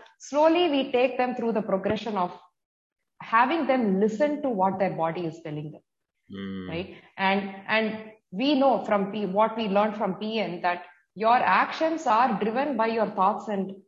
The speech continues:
Speaker 1: uh, emotions. They don't happen randomly.
Speaker 2: Right.
Speaker 1: There is, you gotta peel, peel a layer, uh, you know, to understand what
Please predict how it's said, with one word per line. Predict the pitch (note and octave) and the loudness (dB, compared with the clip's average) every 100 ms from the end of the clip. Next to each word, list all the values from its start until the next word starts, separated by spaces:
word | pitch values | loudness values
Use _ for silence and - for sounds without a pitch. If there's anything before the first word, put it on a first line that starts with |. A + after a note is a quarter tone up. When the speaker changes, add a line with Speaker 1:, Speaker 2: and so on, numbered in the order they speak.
| _ | _
Speaker 1:
uh, | F3 E3 D#3 D#3 G3 | -4 -2 -2 -4 -4
emotions. | F#3 A3 - E3+ D3+ - | 0 0 0 -4 -6 -8
They | G#3 | -4
don't | G#3+ D4+ G#4 - | 0 -2 -2 -12
happen | - A3+ - C#4+ | 0 0 2 -4
randomly. | G#3 F3+ G3+ G#3+ A3 E3+ - - - _ _ _ _ | -2 -2 0 0 0 0 -2 -8 -20 _ _ _ _
Speaker 2:
Right. | - G#3+ | -2 0
Speaker 1:
There | C4 | 0
is, | E4+ - - | -2 -6 -8
you | A#3 | -4
gotta | A#3+ C#4+ G4 - - | 2 2 2 -4 -4
peel, | C#4+ D#4 C#4+ G3 - _ | -2 0 -2 -6 -18 _
peel | C#4 D4 D4+ | -6 -2 0
a | B3+ | 0
layer, | G#3+ A3 A#3+ B3 A3+ - - - | 2 2 2 2 -2 -6 -14 -6
uh, | F#3 E3+ E3 D#3+ | 0 0 0 -2
you | F#3 | -2
know, | G#3 B3 A#3 G3+ | -2 -4 -6 -6
to | A3+ | 0
understand | G3+ G#3 D4 D#4+ D4+ F#3+ | 2 2 0 2 2 0
what | G3+ D4+ | 2 2